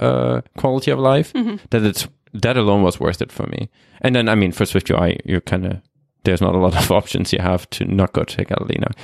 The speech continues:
Speaker 1: But even that, like, a lot of
Speaker 2: Yeah.
Speaker 1: those kind of previews are also metal backed and also gain those benefits. So I think that is, uh, that alone for me outweighed most of the issues that I've had. I mean, I would really like that silly G P U rendering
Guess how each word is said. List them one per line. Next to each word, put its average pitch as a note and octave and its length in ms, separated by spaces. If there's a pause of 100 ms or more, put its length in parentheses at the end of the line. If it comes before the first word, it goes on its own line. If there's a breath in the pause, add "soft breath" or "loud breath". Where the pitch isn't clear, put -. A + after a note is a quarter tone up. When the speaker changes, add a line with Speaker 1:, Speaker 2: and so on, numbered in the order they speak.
(140 loud breath)
Speaker 1:
But D3+ 80
even G3 160
that, F#3+ 260
like, F#2+ 220
a C#2 100
lot A2+ 180
of G#2+ 80
Speaker 2:
Yeah. - 100
Speaker 1:
those G#2+ 120
kind G#2+ 160
of G2 100
previews G2+ 320
are F#2+ 120
also F#2+ 320
metal F#2+ 340
backed - 240
and - 100
also G2 280 (180)
gain G2 340
those F#2 180
benefits. - 540 (460 loud breath)
So - 160
I F#2+ 60
think F#2 240
that F#2+ 160
is, - 320 (260)
uh, G#2 480 (300)
that C#3+ 140
alone A#2+ 220
for B2 140
me G#2 140
outweighed G2 800
most A2 320
of F3+ 80
the - 140
issues F3 380
that E3+ 140
I've E3 140
had. E3+ 400
I - 60
mean, D3 460
I - 140
would C#3+ 200
really G#2 280
like F2+ 220
that F#2+ 260 (520 loud breath)
silly G2+ 340
G G2 120
P G2 140
U F#2+ 220
rendering F#2 520